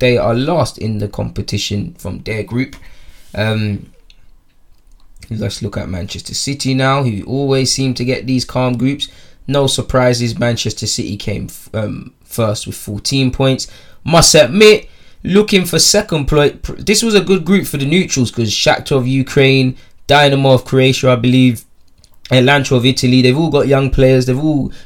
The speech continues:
got different styles. It's all quite even, really. Like, Shakhtar, you know, they've got, typically have a lot of good South American players and play a good positive play, um, playing style. Dynamo's never not got good technically players,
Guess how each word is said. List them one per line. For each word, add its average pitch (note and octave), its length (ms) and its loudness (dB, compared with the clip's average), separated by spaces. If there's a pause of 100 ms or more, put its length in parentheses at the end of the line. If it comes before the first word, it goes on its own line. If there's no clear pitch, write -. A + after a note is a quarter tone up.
got - 180 2
different C3 340 2
styles. B2+ 420 0
It's C3 140 -2
all C#3+ 340 -4 (240)
quite C3+ 300 2
even, C#3+ 400 2
really. C3+ 320 4
Like, A#2 380 -6 (880)
Shakhtar, C3+ 520 2
you A#2+ 80 4
know, C3+ 200 4
they've B2+ 140 2
got, - 280 -4
typically C3 340 -2
have A#2+ 120 4
a B2 40 0
lot C3 140 2
of - 140 -6
good C3 160 -4
South A#2+ 300 0
American B2+ 360 0
players B2+ 340 -2 (300)
and - 160 -8
play C3 240 2
a A#2 40 0
good B2+ 260 -2
positive A#2+ 500 -2
play, B2 300 0
um, A#2+ 340 -4
playing C3+ 240 0
style. C3+ 400 -2 (320)
Dynamo's C3 600 2
never B2+ 280 2
not C3 280 -2
got A#2+ 200 -2
good B2 300 -2 (220)
technically - 520 0
players, A#2 400 -2